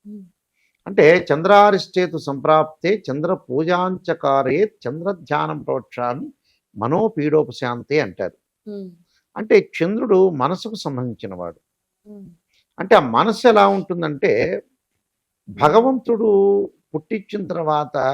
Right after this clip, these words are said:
Speaker 2: ఒక మనిషి యొక్క స్థితిగతుల్లో ఇంటిలో అనుకోవచ్చు,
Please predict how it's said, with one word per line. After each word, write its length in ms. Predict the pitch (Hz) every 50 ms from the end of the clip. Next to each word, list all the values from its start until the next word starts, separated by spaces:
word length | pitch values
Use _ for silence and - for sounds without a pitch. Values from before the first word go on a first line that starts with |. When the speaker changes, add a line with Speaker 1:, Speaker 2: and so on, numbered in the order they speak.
| 147 151 165 - _ _ _ _ _ _ 220 _ _ _ - 147
Speaker 2:
ఒక 180 | 170 170 - 170
మనిషి 480 | 151 127 120 147 202 202 - - 254
యొక్క 240 | 247 - - - 202
స్థితిగతుల్లో 1080 | - - - - 151 151 196 190 208 196 - 190 180 165 160 160 156 151 151 160 160 - _ _ _ _ _ _ _ _ _ _ _ _ -
ఇంటిలో 560 | 139 147 147 - 190 190 208 208 202 202 202
అనుకోవచ్చు, 800 | 196 175 180 175 175 190 190 190 190 190 190 - - 214 -